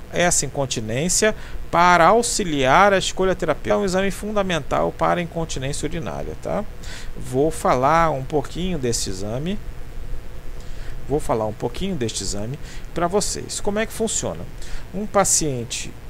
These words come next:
seja ele homem ou mulher, ou basicamente o mesmo, ele vai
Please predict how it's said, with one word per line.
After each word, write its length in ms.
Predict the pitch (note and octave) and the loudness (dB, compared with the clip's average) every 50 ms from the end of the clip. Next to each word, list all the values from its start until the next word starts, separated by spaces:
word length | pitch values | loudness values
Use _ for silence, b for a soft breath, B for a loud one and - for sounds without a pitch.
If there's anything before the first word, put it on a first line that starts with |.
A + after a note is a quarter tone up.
| - - | -12 -8
seja 380 | - - - C3+ C3 A#2+ B2 | -4 0 2 2 2 2 0
ele 180 | A#2 A2+ A2+ A2 | 0 0 0 0
homem 320 | A2+ C3 F3 G#3 G#3 F#3+ | 0 2 2 0 0 0
ou 80 | D#3 C#3+ | -2 -2
mulher, 400 | C3 A#2+ A2+ A2+ A2 A#2+ C3 D#3+ | -2 -2 0 0 2 2 0 0
ou 80 | C3 A#2 | -2 -4
basicamente 640 | - C3 F3 F3+ F3 - - B2+ A2 A2 - - - | -4 -2 -2 -2 -2 -2 -4 -4 -4 -4 -6 -6 -6
o 40 | D#3+ | -6
mesmo, 340 | A#2+ G#2 G2+ - A#2+ D#3+ F3 B B B B B B B B B B B B B - - | -6 -6 -6 -6 -6 -8 -8 B B B B B B B B B B B B B -8 -6
ele 260 | C#3 C#3+ D3 D#3 D#3 | -2 -2 0 0 2
vai 340 | C#3 D3 D#3 E3 F3+ F3+ | 4 4 6 6 4 2